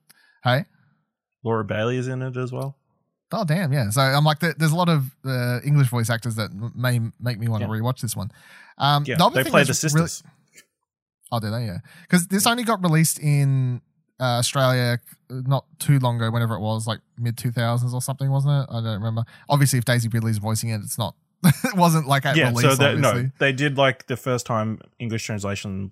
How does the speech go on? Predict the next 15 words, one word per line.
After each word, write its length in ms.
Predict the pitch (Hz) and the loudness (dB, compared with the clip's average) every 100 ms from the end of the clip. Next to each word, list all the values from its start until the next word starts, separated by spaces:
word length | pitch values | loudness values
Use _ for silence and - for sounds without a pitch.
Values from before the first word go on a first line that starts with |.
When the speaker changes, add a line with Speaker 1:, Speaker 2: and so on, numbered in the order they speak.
| - | -8
Speaker 2:
like, 160 | 85 - _ _ _ _ | -8 -10 _ _ _ _
two 120 | - 107 | -10 -4
thousand 280 | 104 104 | -2 -4
sixteen, 540 | 98 101 - 101 98 107 _ _ _ _ | -6 -10 -8 -8 -6 -10 _ _ _ _
for, 80 | 104 | -6
like, 120 | 98 | -6
the 120 | 90 98 | -8 -16
film's 300 | - 101 101 | -8 -8 -6
twenty-fifth 420 | - 101 98 104 95 | -8 -8 -8 -8 -10
anniversary. 520 | 98 101 101 113 127 | -8 -6 -6 -8 -10
So, 160 | - 127 - _ _ _ _ _ - | -14 -20 -20 _ _ _ _ _ -14
Speaker 1:
Mm-hmm. 140 | 117 - _ _ _ _ _ _ _ - | -10 -12 _ _ _ _ _ _ _ -4
Yeah. 200 | 127 107 - _ _ - - | -2 -2 -6 _ _ -8 0
Um, 320 | 123 120 117 | 2 2 0
so 460 | - 143 135 127 | 2 4 4 4